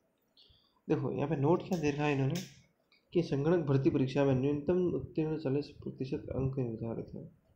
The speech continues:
तो ये आपको ध्यान रखना कि चालीस प्रतिशत अंक आपको लेना ही है,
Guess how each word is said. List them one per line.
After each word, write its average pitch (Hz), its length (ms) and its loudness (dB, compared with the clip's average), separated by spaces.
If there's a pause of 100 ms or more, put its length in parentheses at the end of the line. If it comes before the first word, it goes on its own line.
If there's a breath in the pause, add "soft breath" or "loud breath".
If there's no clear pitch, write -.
(380 soft breath)
तो 175 80 -2
ये 160 80 2
आपको 139 220 -2
ध्यान 127 220 -2
रखना 127 260 -2
कि 147 60 -2
चालीस 139 220 0
प्रतिशत - 360 -8
अंक 143 140 -2
आपको 139 220 -4
लेना 123 180 2
ही 131 120 2
है, 151 260 -6